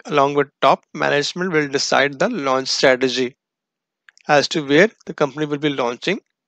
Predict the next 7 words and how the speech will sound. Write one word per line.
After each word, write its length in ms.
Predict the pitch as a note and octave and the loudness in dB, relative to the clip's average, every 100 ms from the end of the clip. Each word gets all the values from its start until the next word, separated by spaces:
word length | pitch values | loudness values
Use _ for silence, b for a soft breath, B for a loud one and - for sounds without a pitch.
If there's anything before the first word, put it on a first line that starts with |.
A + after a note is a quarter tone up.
| _ _ _ _ F#3+ | _ _ _ _ -12
And 120 | D3 | -2
some 200 | F3+ F3 | -2 4
launch 260 | D3+ E3 | 6 6
strategy 500 | D#3+ - D3+ D#3 D#3 | 4 2 2 2 0
will, 180 | D#3+ D3+ | 0 -2
could 200 | - D3+ | -2 -4
include 560 | - D3+ - D3+ F3 | -4 -12 -6 -2 0